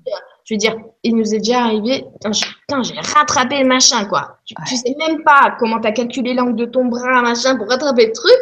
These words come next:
Speaker 1: tu vois. Tu t'es dit, waouh, le réflexe de fou. Et ben, ce réflexe-là, c'est juste parce que à ce moment-là, t'étais, même si c'est une fraction de seconde, t'étais complètement investi dans ta réalité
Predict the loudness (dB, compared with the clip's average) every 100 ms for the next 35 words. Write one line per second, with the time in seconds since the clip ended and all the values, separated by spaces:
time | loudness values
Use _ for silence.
0 | 2 2 4 4 -2 -10 -10 -12 -14 _
1 | -6 -4 -2 -6 -6 2 4 6 6 6
2 | 4 2 2 2 0 -2 2 2 0 -4
3 | -10 -10 -20 _ 0 2 2 0 2 2
4 | 2 -4 -4 -2 -2 -2 -4 -4 -4 -4
5 | -4 -2 -2 -2 -4 -4 -4 -2 -2 0
6 | 0 0 0 -2 -4 -2 -2 -4 -12 -2
7 | 0 0 -2 -2 0 -2 -2 -4 -4 -4
8 | -4 -4 -4 -4 -4 -6 -8 -6 -2 0
9 | 2 2 2 0 -4 -6 -4 -2 -2 -2
10 | -4 -2 -2